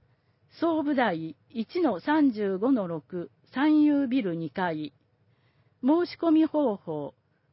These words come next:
事前に電話、ファックス、または直接問い合わせ先へ。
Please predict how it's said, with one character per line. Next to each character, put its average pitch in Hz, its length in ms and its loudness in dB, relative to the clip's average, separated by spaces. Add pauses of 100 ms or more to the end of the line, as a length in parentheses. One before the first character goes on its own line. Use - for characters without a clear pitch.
事 208 200 -6
前 320 180 4
に 294 200 4
電 254 280 2
話、 226 300 0 (280)
フ 294 80 -4
ァ - 40 -2
ッ - 20 -8
ク - 80 -20 (140)
ス、 175 200 -10 (180)
ま 240 120 -2
た 311 140 2
は 285 80 2
直 214 200 -4 (140)
接 269 100 -2 (120)
問 247 200 0
い 240 80 -2
合 233 100 0
わ 220 100 0
せ 202 140 -6
先 185 420 -12
へ。 - 180 -14